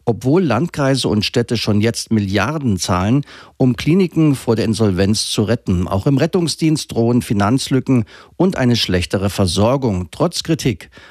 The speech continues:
haben Bundestag und Bundesrat das Sparpaket der schwarz-roten Koalition gebilligt. Es soll die gesetzlichen Krankenkassen ab zweitausendsiebenundzwanzig entlasten und weitere Beitragserhöhungen verhindern.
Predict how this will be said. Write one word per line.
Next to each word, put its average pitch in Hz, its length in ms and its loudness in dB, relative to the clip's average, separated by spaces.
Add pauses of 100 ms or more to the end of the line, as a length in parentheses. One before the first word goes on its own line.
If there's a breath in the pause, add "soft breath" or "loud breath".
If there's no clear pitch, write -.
haben 98 340 -2
Bundestag 135 540 0
und 117 100 0
Bundesrat 101 640 0
das 104 80 -2
Sparpaket 98 840 -4
der 95 140 0
schwarz-roten 101 760 -2
Koalition 104 760 0
gebilligt. 113 640 -2 (360 loud breath)
Es - 60 -2
soll 175 160 0
die 170 60 0
gesetzlichen 131 640 -2
Krankenkassen 98 680 -4
ab 90 160 -4
zweitausendsiebenundzwanzig 110 1300 0
entlasten 117 680 0 (280 loud breath)
und 160 260 0
weitere 107 380 -2
Beitragserhöhungen 104 1040 0
verhindern. 117 720 0